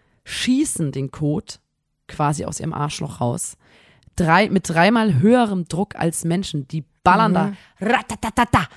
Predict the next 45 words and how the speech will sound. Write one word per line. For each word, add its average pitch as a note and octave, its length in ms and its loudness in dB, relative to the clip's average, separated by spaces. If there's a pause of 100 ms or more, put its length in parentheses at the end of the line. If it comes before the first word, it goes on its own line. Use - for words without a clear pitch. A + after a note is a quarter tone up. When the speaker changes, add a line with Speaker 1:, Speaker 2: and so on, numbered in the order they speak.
(420)
Speaker 1:
kommen, G#3 280 0 (340)
scheißen G3+ 320 2
die G3 80 4
da F3+ 140 6
raus, D#3 280 2
ne? C#3+ 160 0 (200)
Speaker 2:
Mhm. G3+ 40 -12 (260)
Speaker 1:
Und F3+ 100 4
der F3 120 6
wurde G#3+ 160 4
halt F3 200 0
richtig - 260 -4
doll G3+ 200 6
angekackt. A3 500 -2
Also D3+ 180 -8
es, - 200 -14
wahrscheinlich F3 360 -4
tut G2+ 100 -8
es F#2 60 -10
auch D3 120 -10
weh, G#3 140 0
wenn F3+ 80 -2
man D3 140 -2
ein D3 40 -8
bisschen D#3 200 -8
näher D3+ 200 -4
dran C#3+ 180 -8
steht. - 240 -8 (560)
Ähm, F3+ 360 2 (360)
und F#3+ 460 2
die F#3+ 160 0
haben G#3+ 340 0
dreimal A3 460 2
höheren G#3 340 0
Druck - 300 -6
beim D#3+ 200 -4
Kacken - 320 -8
als - 200 -8
ein D3+ 80 -2
Mensch, F#3+ 400 -2 (300)
weil E3 160 2
die F3+ 120 -2
zum F3 140 -4
Beispiel F#3 280 0
dann F#3 240 2